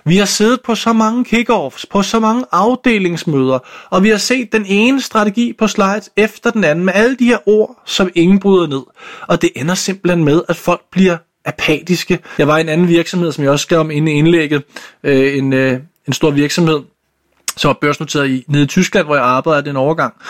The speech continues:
Øhm, og der sad vi og arbejdede med deres strategi, og jeg spørger jo altid, hvad der står i strategien, efter vi har lavet, øh, quizzen med, med daginstitutionen, og at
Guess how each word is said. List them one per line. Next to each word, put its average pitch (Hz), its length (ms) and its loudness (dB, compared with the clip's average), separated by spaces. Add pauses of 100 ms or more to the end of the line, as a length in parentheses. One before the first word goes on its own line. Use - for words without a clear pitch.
(280)
Øhm, 135 560 -2
og - 320 -10
der 156 60 2
sad 175 180 2
vi 165 80 -2
og 131 180 -2
arbejdede 156 260 -2
med 143 80 -6
deres 135 180 -2
strategi, 220 560 -2
og 165 80 2
jeg 156 120 0
spørger 196 220 0
jo 185 60 0
altid, 196 220 -2
hvad 156 100 0
der 139 60 -4
står 165 200 -2
i - 20 -2
strategien, 156 500 -4
efter 147 220 -2
vi 151 100 0
har 139 60 2
lavet, 135 340 2 (340)
øh, 113 140 -14 (100)
quizzen 165 420 2
med, 135 180 0
med 135 160 -4
daginstitutionen, 139 1080 -2
og 127 100 -4 (120)
at 135 100 -4